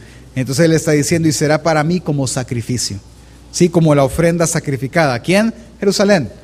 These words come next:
Dios está diciéndole ahora a Jerusalén que la va a poner en aprietos. La va a poner a prueba, va a ponerla en, en situación difícil.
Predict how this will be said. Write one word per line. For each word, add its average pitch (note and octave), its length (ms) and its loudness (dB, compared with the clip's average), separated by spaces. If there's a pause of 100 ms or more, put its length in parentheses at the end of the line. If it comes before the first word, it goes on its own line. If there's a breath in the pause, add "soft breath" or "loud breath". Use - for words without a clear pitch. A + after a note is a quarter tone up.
(1120 loud breath)
Dios F3+ 280 2
está F#3+ 220 2
diciéndole F3 480 0
ahora E3 600 2
a C3 40 -4
Jerusalén C#3 720 -2 (340)
que E3 120 0
la D#3 100 4
va E3 160 4
a E3 100 -2
poner D3+ 360 -2
en C#3 100 -4
aprietos. B2+ 580 -8 (580 loud breath)
La C#3 160 2
va F3 200 4
a F#3 100 -2
poner E3 360 -2
a D#3 120 -4
prueba, D3+ 380 -4
va E3+ 280 2
a F3+ 100 -6
ponerla F#3 680 2
en, E3 320 -2 (120)
en E3+ 160 -2
situación E3+ 600 0
difícil. D3+ 540 2